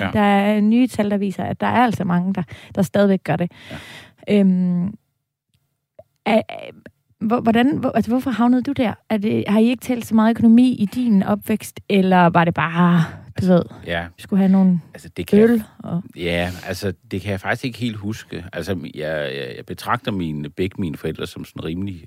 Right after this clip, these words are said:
Speaker 1: relativt fornuftige, <laughs> ikke?
Speaker 2: Ja.
Speaker 1: Men, men, øhm,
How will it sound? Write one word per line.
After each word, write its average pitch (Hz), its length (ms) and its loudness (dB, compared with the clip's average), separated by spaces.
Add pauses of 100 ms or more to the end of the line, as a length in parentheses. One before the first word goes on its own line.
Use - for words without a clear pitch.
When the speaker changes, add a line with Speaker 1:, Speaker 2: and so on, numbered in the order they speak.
(160)
Speaker 1:
relativt 101 420 -4
fornuftige, 87 680 -8
<laughs> - 0 -
ikke? 101 220 -6
Speaker 2:
Ja. 202 100 0 (400)
Speaker 1:
Men, 85 300 -6
men, 80 360 -6
øhm, 71 760 -6